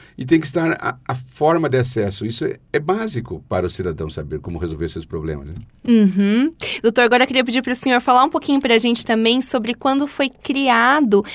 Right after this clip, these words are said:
Speaker 2: e quais são ob-, os objetivos desse comitê denominado de Olho na Transparência.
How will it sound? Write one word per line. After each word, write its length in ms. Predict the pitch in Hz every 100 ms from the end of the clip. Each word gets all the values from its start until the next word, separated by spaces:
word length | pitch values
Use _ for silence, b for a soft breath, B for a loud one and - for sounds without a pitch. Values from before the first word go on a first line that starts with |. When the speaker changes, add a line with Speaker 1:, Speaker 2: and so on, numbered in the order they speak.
| B
Speaker 2:
e 60 | -
quais 240 | - 302
são 240 | 311 359 359
ob-, 180 | 320 -
os 180 | - 247
objetivos 640 | 302 294 320 - 330 302
desse 260 | 247 262 -
comitê 460 | 269 254 240 262
denominado 680 | 247 254 247 240 233 240 254
de 220 | 214 208
Olho 400 | 240 262 403 440
na 140 | 403 392
Transparência. 1000 | - 330 330 - 349 208 170 - -